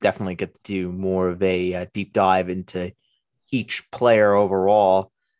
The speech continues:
Um, and then, of course, we have the rankings disputes that Jake and I are gonna be doing. So I think, you know, probably what we'll end up doing is the ra-,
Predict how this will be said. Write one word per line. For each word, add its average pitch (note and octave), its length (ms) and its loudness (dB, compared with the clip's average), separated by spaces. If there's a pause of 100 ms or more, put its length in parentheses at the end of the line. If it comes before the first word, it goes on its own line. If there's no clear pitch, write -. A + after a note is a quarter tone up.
(120)
Um, F2 460 -2
and G2+ 180 -6
then, F#2+ 80 -2
of G2 100 -6
course, - 320 -6
we G2+ 100 -6
have G2 300 -4
the G2+ 80 -4
rankings G#2+ 460 -6
disputes - 540 -12
that F2 240 -8 (160)
Jake G2+ 240 -2
and G2+ 100 -2
I F2 120 -4
are F2 100 -10
gonna F2 160 -8
be F2 80 -12
doing. E2+ 300 -10 (500)
So F2 260 0
I F2 60 -2
think, - 340 -4 (100)
you A#2+ 80 0
know, G2+ 100 2
probably A#2 320 -2
what G2+ 160 -2
we'll F#2+ 120 -4
end F2+ 100 -6
up F2 120 -14
doing G2+ 340 -2
is F2+ 220 -8
the F2+ 100 -10
ra-, F#2 160 -2